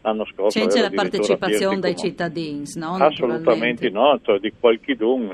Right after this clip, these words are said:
Speaker 1: sparuto, ma comunque,
Speaker 2: Mm.
Speaker 1: eh, dovete rispettare le regole dall'anti-Covid, e quindi le distanze, le mascherine, e quindi un problema che l'altro anno era, diciamo, pies,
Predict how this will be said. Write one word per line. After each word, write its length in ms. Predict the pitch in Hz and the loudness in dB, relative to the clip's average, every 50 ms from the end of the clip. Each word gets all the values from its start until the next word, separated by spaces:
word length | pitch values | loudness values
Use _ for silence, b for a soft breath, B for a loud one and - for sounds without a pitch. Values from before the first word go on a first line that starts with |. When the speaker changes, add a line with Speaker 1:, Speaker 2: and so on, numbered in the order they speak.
| - | -10
Speaker 1:
sparuto, 520 | - - 123 123 110 101 110 120 - 147 120 | 0 4 4 4 6 4 2 2 2 0 0
ma 120 | 98 92 - | 0 -4 -6
comunque, 540 | - 107 101 101 104 110 120 117 - 143 139 | -8 -10 -8 -4 -4 -4 -4 -2 0 2 4
Speaker 2:
Mm. 720 | 127 110 98 90 90 90 87 87 90 85 85 87 87 87 90 | 4 6 4 4 2 0 -2 -4 -6 -6 -8 -8 -8 -8 -10
Speaker 1:
eh, 60 | 90 92 | -10 -4
dovete 420 | 104 98 90 95 101 104 101 101 | -4 -4 -4 -4 -8 -6 -6 -8
rispettare 640 | 87 90 - - - 110 - - 90 92 104 123 123 | -8 -8 -6 -6 -6 -6 -4 -2 0 2 2 2 2
le 140 | 101 87 87 | 0 -4 -4
regole 520 | 87 92 92 85 87 87 82 85 82 78 - | -4 -4 -4 -4 -8 -8 -8 -8 -10 -10 -8
dall'anti-Covid, 880 | 90 90 90 87 87 82 - 110 113 - 107 82 76 78 76 104 123 135 - _ _ | -8 -6 -6 -6 -8 -10 -10 -12 -6 -4 -2 -2 -2 -2 -4 -4 -4 -4 -8 _ _
e 120 | - - - | -14 -14 -12
quindi 240 | - 104 98 98 | -12 -10 -10 -10
le 100 | - 98 | -12 -10
distanze, 680 | 90 104 107 - - - 110 117 117 113 117 - - 113 | -10 -10 -10 -2 0 2 2 4 2 0 -2 -6 -8 -10
le 60 | - 87 | -12 -12
mascherine, 680 | 82 90 90 - - 120 - 92 104 123 127 107 87 | -12 -12 -10 -4 -4 -4 -2 -2 -4 -6 -6 -8 -10
e 60 | 90 | -10
quindi 180 | 87 95 87 87 | -12 -12 -12 -12
un 100 | 76 73 | -12 -10
problema 440 | - 78 78 - 120 113 95 82 | -10 -6 -2 -2 -2 -2 -2 -4
che 80 | - 104 | -4 -4
l'altro 260 | 101 95 - 98 104 | -4 -4 -2 -2 -2
anno 140 | 113 117 104 | -2 -2 -2
era, 140 | 101 98 98 | -2 -2 -4
diciamo, 260 | - - - 85 82 - | -6 -8 -12 -14 -14 -10
pies, 360 | _ - 120 104 82 78 76 | _ -2 -2 -2 -2 -4 -10